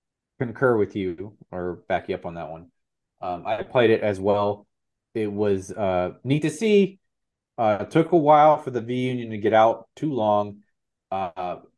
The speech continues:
I should have, it was one of those ones where I, I whiffed a card, but, uh,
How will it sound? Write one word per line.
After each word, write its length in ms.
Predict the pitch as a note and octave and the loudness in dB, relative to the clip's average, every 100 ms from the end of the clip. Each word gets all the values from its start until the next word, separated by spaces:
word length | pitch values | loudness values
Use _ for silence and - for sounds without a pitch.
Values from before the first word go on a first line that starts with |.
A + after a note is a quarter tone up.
| _ _ _ _ _ _ - | _ _ _ _ _ _ -12
I 20 | |
should 200 | - C3 | 0 0
have, 100 | G#2 | 0
it 240 | - _ | -8 _
was 100 | F2+ | -10
one 240 | F#2 F2+ F2+ | -6 -4 -4
of 60 | |
those 160 | F#2 F2+ | -6 -6
ones 260 | G2 G2 | -6 -6
where 280 | G2 F#2+ F#2 | -2 -2 0
I, 320 | F#2 F2+ - F2 | 0 0 0 -2
I 40 | |
whiffed 280 | F#2+ G#2+ - | -2 -4 -6
a 20 | |
card, 480 | - D#3 B2+ A#2 - _ | 0 2 4 2 -6 _
but, 260 | A2+ G#2+ - - | -2 -2 -2 -10
uh, 440 | G#2 G2 F#2+ F#2+ | -8 -6 -6 -8